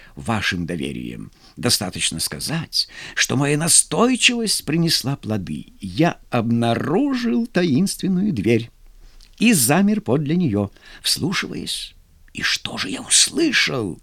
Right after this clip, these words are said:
джентльмены? «Храп генерала Головачёва», предположил Цертелев. Смех, джентльмены, серебристый, чарующий женский смех,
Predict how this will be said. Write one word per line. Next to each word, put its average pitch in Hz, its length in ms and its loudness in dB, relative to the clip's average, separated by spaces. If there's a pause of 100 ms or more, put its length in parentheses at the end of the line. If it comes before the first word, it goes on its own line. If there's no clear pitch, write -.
(120)
джентльмены? 92 960 2 (760)
«Храп 143 360 0
генерала 143 480 4
Головачёва», 156 800 0 (540)
предположил 117 640 0
Цертелев. 64 640 -6 (300)
Смех, - 760 0 (180)
джентльмены, 80 840 -4 (320)
серебристый, 208 1300 0 (340)
чарующий 247 920 6
женский 226 600 4
смех, 139 640 2